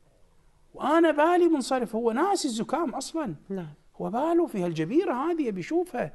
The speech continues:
Speaker 2: مم.
Speaker 1: ش-، انشالت ولا ما انشالت؟ مثال ثاني.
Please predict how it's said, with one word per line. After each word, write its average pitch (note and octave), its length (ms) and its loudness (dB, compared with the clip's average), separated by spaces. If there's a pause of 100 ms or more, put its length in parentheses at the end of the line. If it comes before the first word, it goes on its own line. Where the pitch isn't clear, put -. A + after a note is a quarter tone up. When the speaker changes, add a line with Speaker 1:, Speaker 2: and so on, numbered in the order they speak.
Speaker 2:
مم. D#3+ 240 -10 (680)
Speaker 1:
ش-، - 120 -12
انشالت A3+ 540 0
ولا G#3 140 -2
ما F#3 100 0
انشالت؟ F3+ 500 -6 (1120)
مثال D3+ 260 4
ثاني. C#3+ 340 0